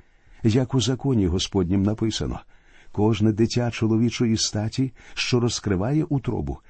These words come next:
має бути посвячене Господу, і щоб жертву скласти,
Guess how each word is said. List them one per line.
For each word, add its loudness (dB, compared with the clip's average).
має 4
бути 2
посвячене -2
Господу, -4
і 2
щоб 0
жертву -2
скласти, -4